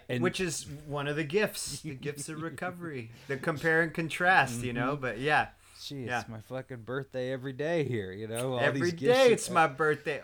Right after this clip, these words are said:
Speaker 2: Oh, it sucks again.
Speaker 1: But that, <laughs> exactly, but that bridge between resistance and acceptance
Speaker 2: Mm-hmm.
Speaker 1: is long, it's rickety, it's
Speaker 2: Fuck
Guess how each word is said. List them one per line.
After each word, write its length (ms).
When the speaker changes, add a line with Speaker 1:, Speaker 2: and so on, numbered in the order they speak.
Speaker 2:
Oh, 600
it 100
sucks 480
again. 500
Speaker 1:
But 200
that, 180
<laughs> 120
exactly, 520
but 240
that 320
bridge 480
between 400
resistance 640
and 80
acceptance 720
Speaker 2:
Mm-hmm. 180
Speaker 1:
is 460
long, 800
it's 220
rickety, 720
it's 180
Speaker 2:
Fuck 220